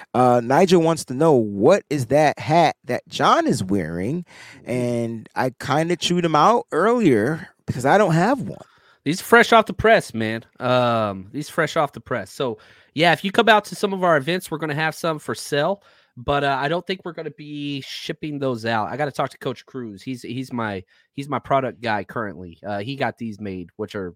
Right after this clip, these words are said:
Speaker 2: I freaking love it. Uh, but yeah, so I, I don't know the answer to that. It's a prototype. It's a prototype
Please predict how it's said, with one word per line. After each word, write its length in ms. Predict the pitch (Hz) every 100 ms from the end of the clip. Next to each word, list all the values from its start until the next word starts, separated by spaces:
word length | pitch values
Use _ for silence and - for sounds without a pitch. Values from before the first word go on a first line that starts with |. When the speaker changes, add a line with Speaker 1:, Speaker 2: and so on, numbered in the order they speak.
| _
Speaker 2:
I 80 | -
freaking 300 | - 101 90
love 160 | 113
it. 120 | 87 _ _ _ _
Uh, 240 | 101 98 92
but 160 | 104
yeah, 260 | 104 104 90
so 360 | - 104 90 - _ _ _ _ _ _ -
I, 160 | 107
I 80 | 95
don't 220 | 104 117
know 80 | 120
the 260 | 117 95 104
answer 220 | 98 98
to 140 | - 95
that. 240 | 90 -
It's 160 | 113 -
a 40 |
prototype. 560 | - 135 117 - 123 - _ _
It's 120 | - 131
a 40 |
prototype 600 | - 95 85 - 87